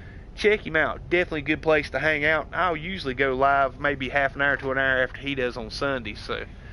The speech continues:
definitely, definitely keep an eye out for that lineup, guys. Let me see. Cool, cool, cool. Fonzie doing good. Getting ready to start a new save. Awesome, dude.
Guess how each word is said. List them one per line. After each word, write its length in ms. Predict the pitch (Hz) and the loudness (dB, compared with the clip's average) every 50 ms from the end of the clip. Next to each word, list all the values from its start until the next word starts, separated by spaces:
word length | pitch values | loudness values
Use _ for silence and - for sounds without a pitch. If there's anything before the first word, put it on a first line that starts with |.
| - - - - - - - | -14 -14 -14 -14 -14 0 2
definitely, 440 | 190 190 185 170 - 160 143 127 127 | 4 4 4 2 0 -2 -2 0 2
definitely 560 | 147 156 156 143 131 - 120 113 110 110 - - - - - - - - - - - - | 2 2 2 2 0 -2 -6 -6 -6 -6 -10 -12 -14 -14 -14 -14 -14 -14 -16 -16 -14 -10
keep 260 | - - 214 202 - | -2 -2 0 0 2
an 80 | 170 165 | 2 2
eye 160 | 160 151 139 | 4 4 4
out 140 | 127 120 - | 2 0 2
for 80 | 135 135 | 2 2
that 140 | 135 123 | 2 2
lineup, 440 | 120 143 143 147 151 123 101 - - | 2 2 2 2 2 0 -2 -6 -6
guys. 300 | 113 110 107 107 113 120 - - - - - - - - - - - - - - - - - - - - - - - - | -4 -4 -2 -2 -4 -6 -8 -14 -16 -16 -14 -14 -14 -14 -14 -14 -16 -16 -16 -16 -16 -18 -16 -16 -16 -16 -16 -16 -16 -14
Let 100 | - - | -12 -12
me 140 | 143 123 123 | -12 -12 -10
see. 600 | - - - - - - - - - 76 82 - - | -12 -12 -10 -10 -10 -10 -10 -10 -12 -12 -12 -14 -14
Cool, 180 | - - - - | -14 -14 -14 -14
cool, 100 | - - - | -14 -12 -10
cool. 280 | 120 107 107 101 98 - | -10 -10 -10 -10 -10 -4
Fonzie 320 | - 139 147 143 139 156 147 | 0 0 0 0 -2 -6 -6
doing 280 | 170 196 196 175 156 151 | -4 -4 -4 -4 -6 -6
good. 300 | 190 196 190 190 190 - | -4 -4 -4 -4 -4 -8
Getting 180 | 165 - - | -12 -12 -10
ready 200 | 165 175 170 156 | -6 -6 -6 -6
to 60 | 131 - | -6 -8
start 280 | - - 175 165 151 | -2 0 2 2 2
a 20 | 143 | 0
new 140 | 160 175 | -4 -6
save. 280 | - - - 160 151 - - | -2 0 0 0 0 0 2
Awesome, 380 | - 233 302 233 - - 117 104 | 2 4 4 2 0 -4 -6 -4
dude. 240 | 107 113 135 170 | -2 -2 -2 -4